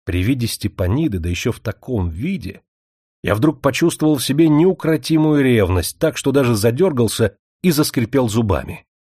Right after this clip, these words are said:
"Что с вами?" испугалась лейтенант Куляпка. Я смутился и сказал, что мне было несколько неприятно видеть последний кадр, поскольку с этой женщиной я одно время был довольно близко знаком. "А это нам известно",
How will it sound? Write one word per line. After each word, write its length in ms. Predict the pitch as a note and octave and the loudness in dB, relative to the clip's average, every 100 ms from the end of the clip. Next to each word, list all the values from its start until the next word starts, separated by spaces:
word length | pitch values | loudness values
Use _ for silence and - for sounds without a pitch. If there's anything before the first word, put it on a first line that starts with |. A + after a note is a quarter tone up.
| _ _ | _ _
"Что 400 | - - - C3+ | -14 -12 -4 -4
с 120 | - | -2
вами?" 380 | G#2+ E2+ C#2+ E2+ _ _ _ | 0 0 -2 -12 _ _ _
испугалась 580 | - - A2 G2+ F#2 F2+ | -8 -4 -2 2 2 0
лейтенант 400 | G#2+ G#2 F#2+ E2 | -2 0 0 0
Куляпка. 520 | - G#2+ E2 - - - _ _ _ _ _ _ - | 0 0 0 -6 -16 -16 _ _ _ _ _ _ -6
Я 140 | G#2+ D#3+ | -4 0
смутился 500 | F#3+ F3+ G#3 G#3+ F3+ | 0 2 0 0 0
и 60 | |
сказал, 360 | D3+ C3 B2 E3+ | 0 0 0 0
что 200 | - C#3 | 0 0
мне 200 | C#3+ E3 | 2 2
было 200 | D#3 D#3 | 2 2
несколько 440 | D#3 D3+ D#3+ D3+ | 2 2 -2 0
неприятно 600 | D3+ C#3+ D3 C#3 A#2 - | 0 0 2 4 4 2
видеть 320 | G#2 B2 B2 | 0 2 0
последний 440 | A#2+ G#2 B2+ B2 B2 | 0 0 0 0 0
кадр, 440 | B2+ E2 D#2 - _ _ _ _ | 0 -4 -4 -10 _ _ _ _
поскольку 420 | - - - A#2+ A2 | -4 0 0 0 0
с 80 | |
этой 220 | B2+ A#2+ G#2 | 0 0 0
женщиной 640 | F2 C#3 D3+ - E3 D3+ | 2 2 2 2 2 4
я 140 | A#2 | 2
одно 200 | B2 A#2+ | 2 2
время 300 | G#2+ B2 D3 | 2 2 2
был 220 | A2 C3 | 0 0
довольно 440 | A#2+ G#2+ G2 A#2+ C3 | 2 2 4 2 0
близко 400 | G2+ E2+ - G2 | 0 -2 -4 -2
знаком. 460 | F#2+ G#2 F#2 C#2+ - _ _ _ _ _ _ - | -2 0 -2 -6 -12 _ _ _ _ _ _ -8
"А 100 | F#2 | 0
это 260 | G#2+ G#2 | 0 2
нам 200 | A2 A2+ | 2 2
известно", 560 | A#2+ A#2+ G2 - D#2 - | 0 0 0 -2 -10 -16